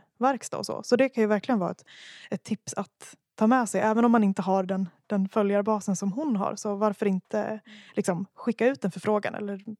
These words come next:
Speaker 1: så att folk vet om att man ändå letar. Det kan ju faktiskt ge
Speaker 2: Ja.
Speaker 1: utdelning.
Speaker 2: Och jag ty-, tänker att vi också kan tipsa lite om Mikaela, eh,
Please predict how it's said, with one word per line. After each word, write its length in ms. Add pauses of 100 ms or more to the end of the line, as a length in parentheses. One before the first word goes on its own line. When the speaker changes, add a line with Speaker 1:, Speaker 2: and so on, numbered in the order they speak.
Speaker 1:
så 100
att 100
folk 420 (760)
vet 180
om 220
att 140
man 120
ändå 460
letar. 500 (440)
Det 100
kan 240
ju 120
faktiskt 340
ge 140
Speaker 2:
Ja. 300
Speaker 1:
utdelning. 500 (800)
Speaker 2:
Och 420
jag 160
ty-, 100 (200)
tänker 260
att 120 (220)
vi 280
också 240
kan 180
tipsa 240
lite 200
om 60
Mikaela, 680
eh, 140